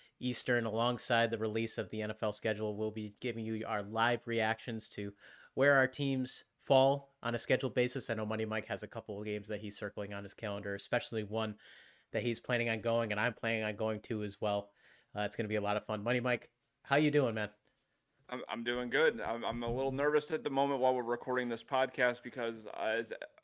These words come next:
Speaker 2: many people in our audience know, and many people who know me personally know, I'm a huge Boston Celtics fan. They're on the brink of elimination in Game Six against the Philadelphia seventy-sixers.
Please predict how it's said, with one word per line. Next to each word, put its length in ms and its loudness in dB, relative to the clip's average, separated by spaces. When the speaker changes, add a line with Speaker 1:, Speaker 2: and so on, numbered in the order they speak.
Speaker 2:
many 280 2
people 240 0
in 60 4
our 180 6
audience 400 2
know, 300 -2
and 100 -6
many 160 -2
people 180 -8
who 60 -6
know 120 -6
me 100 -8
personally 340 -4
know, 120 -2
I'm 160 -2
a 40 -12
huge 420 -6
Boston 380 2
Celtics 440 -4
fan. 300 0
They're 260 0
on 360 -2
the 80 -12
brink 260 2
of 80 -8
elimination 500 -2
in 100 -10
Game 180 -4
Six 260 -6
against 220 -6
the 60 -10
Philadelphia 460 -2
seventy-sixers. 920 -8